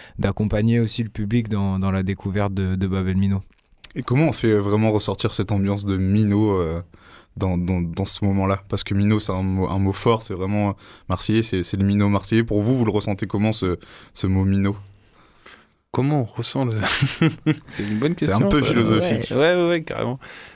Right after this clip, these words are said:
Speaker 3: Mais c'est rigolo. Bah, après, nous, oui, Babel Mino, euh, c'est, euh, forcément, c'est à Marseille. Après, ce qui est rigolo, c'est qu'on a aussi, euh, on a Babel Môme,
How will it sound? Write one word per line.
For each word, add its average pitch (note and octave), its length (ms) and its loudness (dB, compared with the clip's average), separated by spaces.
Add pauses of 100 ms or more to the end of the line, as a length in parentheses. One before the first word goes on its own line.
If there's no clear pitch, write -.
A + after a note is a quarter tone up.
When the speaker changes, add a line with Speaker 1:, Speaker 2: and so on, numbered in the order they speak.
(140)
Speaker 3:
Mais G#2 580 0
c'est - 160 -6
rigolo. A#2 240 0
Bah, G#2 220 2
après, C#3+ 240 0
nous, B2+ 340 2
oui, B2 120 4
Babel A2 280 0
Mino, A#2+ 400 4
euh, G2 720 -2
c'est, G2+ 340 -2
euh, G2+ 160 -4 (240)
forcément, A2+ 400 0
c'est - 140 -4
à - 20 -4
Marseille. C3 460 -2 (420)
Après, - 260 -2
ce - 60 -2
qui - 80 -4
est A2 60 0
rigolo, A#2+ 260 2
c'est A2 160 -6
qu'on A2 160 0
a G#2+ 60 2
aussi, A2 280 0
euh, G#2 300 -2 (300)
on G#2+ 160 0
a G#2 80 2
Babel A2 240 2
Môme, B2+ 320 2